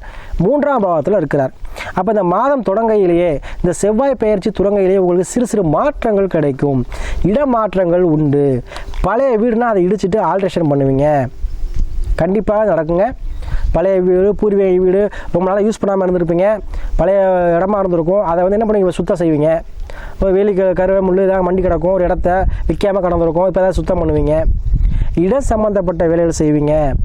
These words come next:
இடமாற்றம், ஒரு வே-, இப்ப ஒருத்தவங்க வந்து பிசினஸ், அதாவது, அஹ், பிசினஸ் பண்ணியிருந்தாலும் சரி, இல்ல உத்தியோகத்துல இருந்தாலும் சரி, இல்ல ஒரு தொழில் பண்ணாலும் சரி, உத்தியோகம் பார்க்குறவங்களுக்கு டிரான்ஸ்ஃபர் கிடைக்கும். அதாவது விரும்பிய இடத்துக்கு நீங்க டிரான்ஸ்ஃபர் ஆகி போவீங்க. அதே தொழில் பண்ணிட்டீங்கன்னா இன்னொரு பிரான்ச் இன்னொரு இடத்துல ஆரம்பிப்பீங்க, ஆரம்பிங்க.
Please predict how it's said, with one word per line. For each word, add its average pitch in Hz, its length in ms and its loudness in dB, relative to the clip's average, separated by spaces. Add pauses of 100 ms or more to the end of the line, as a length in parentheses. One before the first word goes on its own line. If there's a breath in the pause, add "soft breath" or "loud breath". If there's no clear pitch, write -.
(300 loud breath)
இடமாற்றம், 202 800 0
ஒரு 202 180 2
வே-, 208 80 4
இப்ப 180 160 0
ஒருத்தவங்க 175 440 0
வந்து 190 180 2
பிசினஸ், 185 320 0
அதாவது, 170 760 2 (400 loud breath)
அஹ், 180 80 0
பிசினஸ் 175 320 0
பண்ணியிருந்தாலும் 170 260 2
சரி, 156 200 0
இல்ல 202 140 2
உத்தியோகத்துல 185 460 0
இருந்தாலும் 165 320 2
சரி, 156 240 0 (500 loud breath)
இல்ல 208 160 2
ஒரு 202 80 0
தொழில் 202 240 0
பண்ணாலும் 170 300 0
சரி, 165 340 0 (760 loud breath)
உத்தியோகம் 226 360 0
பார்க்குறவங்களுக்கு 208 480 0
டிரான்ஸ்ஃபர் 180 340 0
கிடைக்கும். 160 560 -2 (200)
அதாவது 170 220 0
விரும்பிய 190 340 0
இடத்துக்கு 170 360 0
நீங்க 147 200 0
டிரான்ஸ்ஃபர் 156 220 0
ஆகி 151 80 2
போவீங்க. 147 480 0 (540 loud breath)
அதே 202 120 0
தொழில் 220 300 0
பண்ணிட்டீங்கன்னா 196 340 0
இன்னொரு 202 400 0
பிரான்ச் 185 240 0
இன்னொரு 180 260 0
இடத்துல 170 180 0
ஆரம்பிப்பீங்க, 143 500 0
ஆரம்பிங்க. 151 600 0